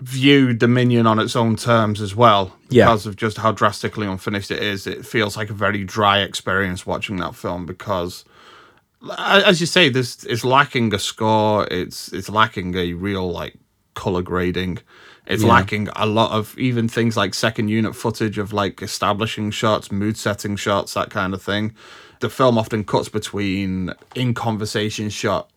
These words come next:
Speaker 1: in one location to an in conversation shot in another location where clearly there was supposed to be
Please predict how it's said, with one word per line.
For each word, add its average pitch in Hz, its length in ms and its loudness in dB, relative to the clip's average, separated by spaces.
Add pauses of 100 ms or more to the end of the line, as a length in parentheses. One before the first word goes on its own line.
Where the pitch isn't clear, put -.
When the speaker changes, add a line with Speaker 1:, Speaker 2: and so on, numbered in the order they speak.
Speaker 1:
in 104 180 -4
one 104 220 -2
location 104 540 -4
to 104 120 -8
an 98 100 -4
in 104 120 -4
conversation 101 580 -8
shot 104 280 -6 (280)
in 120 100 2
another 120 240 6
location 113 600 2
where 98 160 0
clearly 107 400 2
there 101 100 -2
was 95 140 -4
supposed 101 300 -6
to 98 40 -12
be 92 240 -2